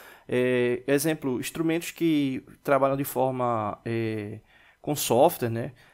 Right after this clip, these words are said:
próprio paquímetro mesmo, máquina de medir por coordenada, micrômetro, né, que já vem com softwares instalados, né, cada medição confirmada você já pode tá passando para o software e ele tá lançando direto na planilha pra não ter que ficar,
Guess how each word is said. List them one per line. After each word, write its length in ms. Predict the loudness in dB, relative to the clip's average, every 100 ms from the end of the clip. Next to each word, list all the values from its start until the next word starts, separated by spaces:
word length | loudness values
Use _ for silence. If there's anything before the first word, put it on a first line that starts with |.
| _ _
próprio 240 | 0 0
paquímetro 640 | 2 -2 0 -4 -2 -4 -4
mesmo, 840 | 0 2 4 2 0 -4 -2 -4
máquina 340 | 0 -2 -2 -6
de 60 |
medir 160 | -4 -6
por 100 | -10
coordenada, 640 | -2 -2 0 0 2 2
micrômetro, 720 | 0 -6 -4 -2 -2 -4 -6
né, 120 | -8 -8
que 120 | -6
já 100 | -6
vem 140 | -6
com 160 | -8 -10
softwares 440 | -4 -4 -4 -8
instalados, 640 | -8 2 4 4 2 -2
né, 140 | -8 0
cada 200 | 0 2
medição 460 | 0 0 0 -2
confirmada 840 | 0 0 0 0 0 4 6 6 4
você 320 | -2 -6 -4
já 100 | -4
pode 240 | 0 0 0
tá 100 | -4
passando 380 | -4 -4 -6
para 140 | -4 -4
o 60 |
software 560 | -2 0 2 2 0 -2
e 20 |
ele 100 | -2
tá 140 | 2 2
lançando 360 | 2 0 -2
direto 320 | 0 0 0
na 80 | 0
planilha 480 | -2 -2 -2 -2 -4 -10 -20 -20 -20 _ -2
pra 140 | 0
não 140 | 0
ter 160 | -4 -6
que 100 | -6
ficar, 580 | -12 -4 2 2 0